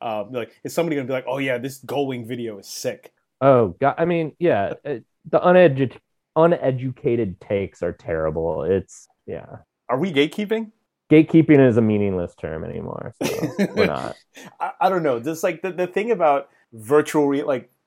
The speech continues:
Speaker 1: again, like, just those first two Plan B videos. My God, you know, like, has there been any company that's been able to replicate that three video run, but specifically the first two? Because I think that's the thing that it was like, that's a hell of a,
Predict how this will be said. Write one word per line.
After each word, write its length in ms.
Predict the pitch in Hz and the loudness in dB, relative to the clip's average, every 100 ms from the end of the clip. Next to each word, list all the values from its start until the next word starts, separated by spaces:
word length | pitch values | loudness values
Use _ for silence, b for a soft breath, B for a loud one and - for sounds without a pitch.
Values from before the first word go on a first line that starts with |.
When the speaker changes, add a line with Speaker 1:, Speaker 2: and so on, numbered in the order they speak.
| - | -8
Speaker 1:
again, 260 | 220 165 | -6 -4
like, 240 | 110 117 - _ _ _ 208 | -6 -8 -10 _ _ _ 0
just 160 | 247 | 2
those 200 | 233 208 | 2 0
first 440 | - 202 202 - - | -6 -4 -4 -6 -10
two 240 | - 202 | -6 -4
Plan 320 | - 131 117 | -4 -6 -6
B 160 | 107 101 | -8 -10
videos. 420 | 98 101 87 98 | -12 -12 -14 -10
My 200 | 151 147 107 104 - | -8 -8 -10 _ -6
God, 460 | 214 208 117 90 - _ _ 110 | -4 -4 -6 -8 -14 _ _ -12
you 60 | |
know, 320 | 104 135 185 _ _ _ - | -6 -6 -8 _ _ _ -4
like, 220 | 175 - _ _ _ - | -4 -4 _ _ _ 0
has 160 | 208 | 0
there 160 | 330 302 | 0 -2
been 200 | 254 240 | -4 -4
any 260 | 143 180 | -4 -6
company 340 | 180 151 156 143 | -6 -6 -6 -8
that's 140 | 123 | -8
been 160 | 139 131 | -10 -8
able 220 | 123 131 | -6 -8
to 120 | 120 | -10
replicate 560 | 101 123 123 120 117 110 | -8 -6 -6 -8 -8 -4
that 300 | 117 120 _ | -4 -4 _
three 260 | 110 120 120 | -10 -6 -6
video 340 | 107 117 110 | -6 -6 -6
run, 260 | 107 113 104 | -6 -8 -8
but 160 | 113 | -10
specifically 680 | - - 156 262 214 214 165 | -10 -10 -8 -8 -8 -4 -2
the 120 | 135 | -2
first 340 | 127 139 120 - | -4 -8 -8 -12
two? 240 | 107 - _ _ _ | -18 -18 _ _ _
Because 200 | 147 151 | -6 0
I 80 | 170 | 0
think 200 | 208 180 | 0 -2
that's 220 | 143 143 | -2 -2
the 80 | 151 | -6
thing 300 | - 139 127 | -6 -6 -4
that 200 | 117 110 | -6 -6
it 60 | 120 | -6
was 160 | 117 | -8
like, 200 | 113 117 | -8 -10
that's 180 | 185 202 | -10 -6
a 100 | 123 | -6
hell 380 | 98 - 147 139 | -6 -10 -6 -4
of 160 | 123 110 | -4 -4
a, 340 | 104 107 | -6 -6